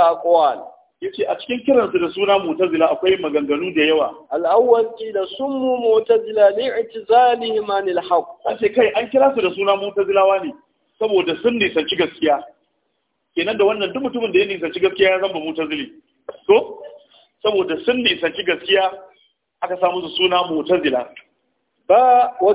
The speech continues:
Speaker 1: qila li'tizalihim an aqwalil muslimin.
Speaker 2: Aka ce kai dalilin samun suna Mu'tazila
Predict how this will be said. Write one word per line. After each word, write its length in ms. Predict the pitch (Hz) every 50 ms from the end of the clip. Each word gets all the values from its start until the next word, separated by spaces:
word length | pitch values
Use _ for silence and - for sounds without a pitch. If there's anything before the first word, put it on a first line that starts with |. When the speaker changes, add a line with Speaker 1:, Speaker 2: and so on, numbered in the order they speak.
| - -
Speaker 1:
qila 340 | 240 262 269 262 254 247 240
li'tizalihim 1160 | 233 240 247 240 - 214 202 - - 208 196 196 233 247 254 254 247 247 240 233 233 233 226
an 180 | 190 208 214 220
aqwalil 760 | 190 196 202 202 202 196 220 233 240 240 233 233 226 220 220
muslimin. 680 | 214 208 190 - - 202 190 185 180 170 151 135 - -
Speaker 2:
Aka 140 | - 214 202
ce 100 | - 208 208
kai 260 | - 247 226 202 190
dalilin 380 | 165 190 202 240 262 247 226 208
samun 260 | 226 214 208 214 208
suna 220 | 202 208 208 214 214
Mu'tazila 640 | 202 185 175 202 202 190 185 175 175 175 175 175